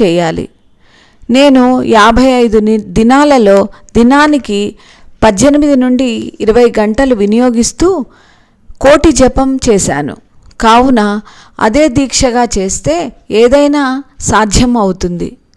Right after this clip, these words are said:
ఏ మంత్రమైనా చేయగలిగితే మాలలు అరవై మూడు కనీసం చేయాలి. అంటే అరవై మూడు ఇంటూ నూట ఎనిమిది,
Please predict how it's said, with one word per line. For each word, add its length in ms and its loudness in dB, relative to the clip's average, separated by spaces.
ఏ 200 4
మంత్రమైనా 880 0
చేయగలిగితే 840 2
మాలలు 720 2
అరవై 340 2
మూడు 280 2
కనీసం 500 0
చేయాలి. 600 -2
అంటే 460 0
అరవై 320 0
మూడు 300 2
ఇంటూ 420 2
నూట 260 2
ఎనిమిది, 560 0